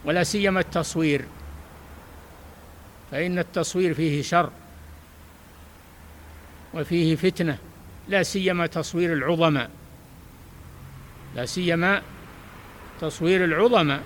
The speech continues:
فإنه وسيلة من وسائل الشرك. الأمر الثالث أن وجود العلماء في المجتمع خير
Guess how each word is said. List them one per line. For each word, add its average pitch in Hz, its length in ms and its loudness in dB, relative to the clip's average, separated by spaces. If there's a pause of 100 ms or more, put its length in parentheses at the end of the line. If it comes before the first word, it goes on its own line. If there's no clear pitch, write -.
(1200)
فإنه 175 320 2
وسيلة 202 640 6 (1040)
من 165 100 -2
وسائل 175 500 4
الشرك. 190 360 2 (4000)
الأمر 233 340 10
الثالث 285 640 6 (1700)
أن 160 140 2
وجود 180 440 2
العلماء 170 580 6
في 151 120 0
المجتمع 175 540 0
خير 247 340 6